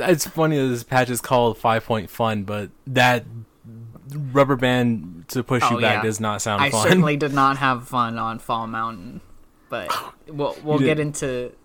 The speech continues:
Speaker 2: into these stage variants and everything as, as we play through 'em. I've not played the new round yet, so I'm kind of interested in seeing if it works as a Fall Guys round, unlike something like Button Bashers, which we hated from the start, and it still grates on, on the nerves.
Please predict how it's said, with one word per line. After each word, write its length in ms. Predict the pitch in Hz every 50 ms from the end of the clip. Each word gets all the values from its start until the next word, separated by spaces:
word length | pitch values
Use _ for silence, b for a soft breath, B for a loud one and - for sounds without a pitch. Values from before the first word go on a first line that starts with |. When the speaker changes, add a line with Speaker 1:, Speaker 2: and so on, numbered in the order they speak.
| - - -
Speaker 2:
into 300 | - 160 143 139 - 139
these 360 | 131 127 120 117 - - - -
stage 480 | - - - - 139 131 127 127 123
variants 540 | 127 120 120 117 113 113 113 113 117 113 -
and 120 | 127 117 113
everything 520 | 113 110 117 117 113 127 117 113 113 113
as, 240 | 113 110 104 - -
as 240 | - - 123 113 -
we 100 | 117 113
play 240 | - - 120 117
through 220 | 113 - - 117 113
'em. 80 | 113
I've 180 | 113 113 113 -
not 220 | 131 131 127 113
played 260 | - - 135 123 120 113
the 60 | 113
new 180 | 113 113 110
round 320 | 110 110 110 110 110 110 110
yet, 220 | 110 104 - -
so 100 | - -
I'm 100 | 110 110
kind 200 | 110 - 117 113
of 60 | 110
interested 500 | 73 110 113 - - 120 120 - - 113
in 100 | 113 113
seeing 600 | 113 - - - 113 110 110 110 110 113 113 117 - _ _ _ _ _ _ _ _ _ _ _ _ _ -
if 100 | 156 -
it 160 | 135 110 -
works 520 | - 214 117 117 113 - - - - - - b b b b b b b
as 120 | 135 -
a 60 | 123
Fall 240 | - - 127 120 117
Guys 260 | 117 127 123 123 123
round, 320 | 131 127 127 127 127 123 - - -
unlike 440 | 127 120 120 113 113 117 - -
something 400 | - - - - 127 110 - 113
like 180 | 113 113 117 113
Button 280 | - 113 107 98 110 110
Bashers, 520 | 113 110 107 107 - 117 117 113 113 -
which 220 | 120 117 113 -
we 160 | - 123 117 123
hated 300 | 131 127 127 127 120 -
from 160 | - 131 120
the 120 | 117 120 120
start, 320 | - - 135 127 127 123
and 80 | 120 120
it 100 | 127 -
still 360 | - - - - 151 147 143
grates 380 | 127 139 135 131 123 113 - -
on, 280 | 135 120 117 117 117
on 160 | - 123 120 117
the 80 | 117
nerves. 540 | 117 117 117 117 120 123 147 185 - - -